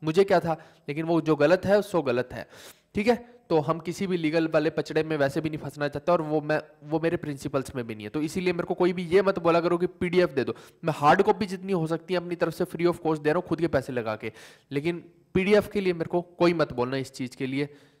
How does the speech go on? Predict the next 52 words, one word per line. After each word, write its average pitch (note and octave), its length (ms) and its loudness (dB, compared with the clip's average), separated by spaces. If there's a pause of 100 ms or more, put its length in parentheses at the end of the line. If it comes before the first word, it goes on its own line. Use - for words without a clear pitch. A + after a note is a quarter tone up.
(340)
तो C#3+ 100 2
उसके C3 300 -4
लिए D3 120 -2
मैं C#3 180 -4
बाहर G#2+ 200 -4
हूँ F#2+ 80 -10
पहली। F#2 300 -12 (720)
दूसरी G3 280 2
बात A2+ 320 2 (420)
कि G3 60 -4 (280)
ये A3+ 160 4
जो C4 120 2
काम E3+ 340 2
है C3 280 -4
ये F#3 140 0
सिर्फ A3+ 360 2
मेरे F3 280 4
बस F#3 200 0
का G3 120 -2
नहीं F3+ 160 -4
था, F3+ 180 0
ये, F3 200 -4
इसमें F3+ 340 -6 (100)
आप E3 180 6
भी F3 120 -4
फुल G#3 280 -2
सपोर्ट E3 420 2
कर D#3+ 180 2
रहे D#3+ 120 -2
हैं, F3 140 0 (260)
आप D#3+ 200 8
भी F#3+ 160 -2
एक G3 220 4
आर्मी D#3+ 280 2
की F3+ 120 -6
तरह F3 160 0
काम D#3+ 240 0
कर D#3+ 180 2
रहे F3 80 0
हैं। - 80 -2
आज D#3 240 2
हर G3 220 4
उस G#3+ 120 2
जगह D#3+ 240 2
तक D#3+ 160 -2
हम D#3+ 120 -8
पहुंचने D3+ 360 0
की D3+ 100 -10
कोशिश D3 280 -4
कर C#3 160 0
रहे C#3+ 120 -2
हैं D3+ 100 -2